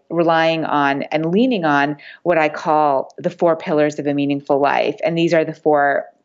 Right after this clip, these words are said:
s-, sources, I argue, of a meaningful life, which are belonging, purpose, storytelling, and transcendence.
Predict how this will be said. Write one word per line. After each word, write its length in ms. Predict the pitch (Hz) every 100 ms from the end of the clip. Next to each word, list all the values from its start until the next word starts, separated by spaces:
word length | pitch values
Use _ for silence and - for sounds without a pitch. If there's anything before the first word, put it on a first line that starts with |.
| _ -
s-, 140 | - -
sources, 680 | - 208 190 190 - 139
I 160 | - 151
argue, 460 | 127 147 151 151 139
of 160 | 147
a 40 | 147
meaningful 440 | 143 139 143 139
life, 280 | 139 117 135
which 180 | 151 151
are 320 | 151 139 139 - - - _
belonging, 760 | 180 170 170 170 170 160 151 - - -
purpose, 600 | 160 147 147 143 147 -
storytelling, 880 | - - 151 156 170 147 143 139 143 - -
and 100 | 170
transcendence. 880 | - 147 143 147 143 127 135 -